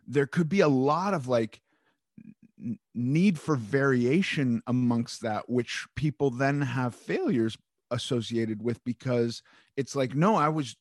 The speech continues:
I was told just blah, you know, just don't eat carbohydrates," right? Or whatever it is. And, and so that net goes out,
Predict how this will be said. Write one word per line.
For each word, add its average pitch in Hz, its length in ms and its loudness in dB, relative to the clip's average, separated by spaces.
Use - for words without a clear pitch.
I 165 200 2
was 156 220 2
told 120 360 -2
just 127 320 -8
blah, 123 600 2
you 117 100 -2
know, 113 200 -2
just 135 340 -6
don't 156 220 4
eat 147 200 -2
carbohydrates," 117 1000 -6
right? 120 260 0
Or 117 100 2
whatever 113 460 2
it 101 80 -4
is. 98 440 -8
And, 120 360 0
and 123 140 -4
so 135 160 -4
that 139 360 0
net 135 360 2
goes 110 320 -4
out, 101 360 -8